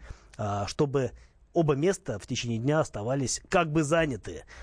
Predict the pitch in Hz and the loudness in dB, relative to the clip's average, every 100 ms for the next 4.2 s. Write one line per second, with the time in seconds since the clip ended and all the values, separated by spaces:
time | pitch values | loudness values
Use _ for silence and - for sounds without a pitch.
0 | - 175 180 214 240 175 185 156 127 131 | -2 2 2 2 2 2 2 0 -2 -4
1 | - 151 170 175 151 127 147 120 127 135 | 0 2 2 0 -4 -2 -2 -2 0 0
2 | 127 123 139 123 147 151 185 220 240 170 | 0 0 0 2 2 2 2 2 2 -2
3 | - 131 135 127 117 - - 117 - 117 | 2 2 4 2 -2 -4 -6 -6 -4 -4
4 | 101 - | -4 -8